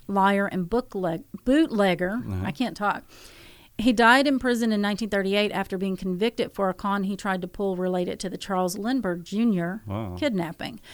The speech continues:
Speaker 1: So angry at not being paid what was owed to her, Mister Means' ghostwriter,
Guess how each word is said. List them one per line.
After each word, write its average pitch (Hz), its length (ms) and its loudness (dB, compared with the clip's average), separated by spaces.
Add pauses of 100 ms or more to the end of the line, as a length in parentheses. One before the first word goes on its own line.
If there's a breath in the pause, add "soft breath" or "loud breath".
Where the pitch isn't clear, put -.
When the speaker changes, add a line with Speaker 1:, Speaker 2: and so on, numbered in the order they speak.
(320 loud breath)
Speaker 1:
So 240 240 0
angry 330 420 0
at 285 100 -2
not 254 280 2
being 220 300 0
paid 247 480 0
what 196 200 0
was 190 240 -2
owed 269 260 0
to 208 120 -4
her, 165 320 -4 (100)
Mister 220 300 -2
Means' 208 380 0 (160)
ghostwriter, 175 920 0